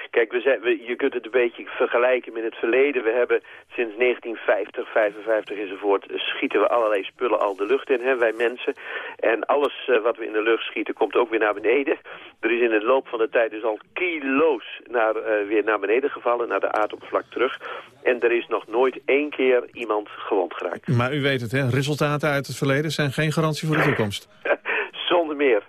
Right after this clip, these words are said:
Speaker 1: zonder meer. Daarom gokken we ook nog steeds.
Speaker 2: <laughs> Ja,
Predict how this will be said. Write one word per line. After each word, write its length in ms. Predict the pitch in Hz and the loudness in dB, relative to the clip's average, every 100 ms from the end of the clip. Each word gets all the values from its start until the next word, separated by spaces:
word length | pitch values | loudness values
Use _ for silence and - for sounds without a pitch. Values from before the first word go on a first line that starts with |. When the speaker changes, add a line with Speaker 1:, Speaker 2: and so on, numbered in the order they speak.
| _ | _
Speaker 1:
zonder 280 | - 143 | 0 2
meer. 160 | 123 95 | 2 2
Daarom 240 | 135 135 | 2 0
gokken 320 | 127 - 151 110 | -2 -2 0 2
we 60 | |
ook 140 | 98 - | 2 -2
nog 120 | - | -8
steeds. 280 | - 95 - | -4 -4 -6
Speaker 2:
<laughs> 280 | - 139 92 | -4 -2 -2
Ja, 160 | 85 | -4